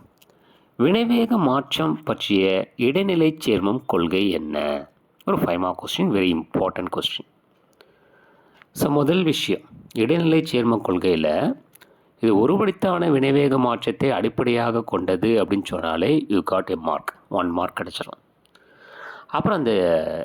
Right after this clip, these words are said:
ஈக்குவேஷன் பாருங்க, ரொம்ப ரொம்ப சிம்பிள். A plus B gives A B in presence of C. நீங்க A, B-ங்கிறத ஃபஸ்ட்டு A plus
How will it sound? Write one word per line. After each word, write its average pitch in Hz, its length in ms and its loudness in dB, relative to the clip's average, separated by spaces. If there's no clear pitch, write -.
ஈக்குவேஷன் 165 520 0
பாருங்க, 98 260 0
ரொம்ப 120 240 2
ரொம்ப 143 240 0
சிம்பிள். 123 400 -2
A 123 140 4
plus 156 240 -2
B 151 300 2
gives 120 340 2
A 104 160 4
B 92 300 -4
in 139 120 4
presence 95 400 -4
of 107 100 -2
C. 107 180 2
நீங்க 135 340 4
A, 214 80 2
B-ங்கிறத 151 560 2
ஃபஸ்ட்டு 123 520 0
A 156 160 0
plus 135 160 0